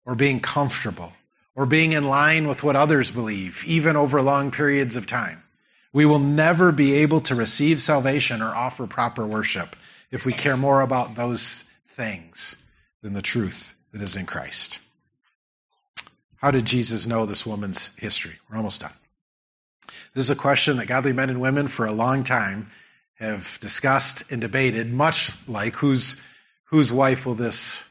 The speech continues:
woman be in heaven, or which is the greatest commandment?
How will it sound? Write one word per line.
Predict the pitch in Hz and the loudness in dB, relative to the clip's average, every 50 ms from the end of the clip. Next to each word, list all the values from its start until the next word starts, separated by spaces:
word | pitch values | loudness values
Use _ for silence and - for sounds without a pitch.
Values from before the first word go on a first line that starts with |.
| _ - | _ -10
woman | 117 113 107 110 107 101 101 95 92 - _ _ 117 | -8 -6 -4 -2 -2 -2 -4 -6 -8 -12 _ _ -6
be | 110 117 110 107 104 | -2 -2 0 -2 -2
in | - - 104 98 | -4 -8 -10 -8
heaven, | 92 98 110 104 87 87 85 82 87 87 - | -4 -4 -4 -4 -4 -6 -10 -12 -14 -16 -14
or | 104 101 95 95 92 95 - - - - _ _ _ _ _ _ _ _ _ _ _ _ _ _ _ _ _ _ - - - | -10 -8 -6 -6 -6 -8 -10 -16 -20 -20 _ _ _ _ _ _ _ _ _ _ _ _ _ _ _ _ _ _ -12 -10 -6
which | 120 117 107 - 110 | -4 -2 -2 -2 -2
is | 98 - | -2 -4
the | 113 101 | -6 -4
greatest | 90 104 104 104 98 95 - - | -4 -2 -2 -2 -2 -4 -4 -6
commandment? | - 104 95 98 98 98 92 90 85 85 82 - - - - - | -6 -6 -6 -6 -6 -6 -6 -8 -10 -14 -16 -14 -10 -10 -10 -10